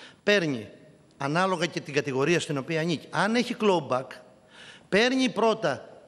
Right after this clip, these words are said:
του καταλογίζεται δηλαδή για να πληρωθεί τη διαφορά της τιμής. Από τα χίλια πεντακόσια αφαιρείται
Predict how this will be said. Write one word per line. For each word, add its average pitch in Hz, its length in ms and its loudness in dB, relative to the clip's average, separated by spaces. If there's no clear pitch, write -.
του 160 120 -6
καταλογίζεται 160 680 2
δηλαδή 160 340 2
για 170 160 2
να 160 120 2
πληρωθεί 156 420 2
τη 214 160 2
διαφορά 165 540 2
της 202 200 -4
τιμής. 170 580 0
Από 147 140 -6
τα 131 60 -4
χίλια 202 240 2
πεντακόσια 165 520 0
αφαιρείται 165 460 0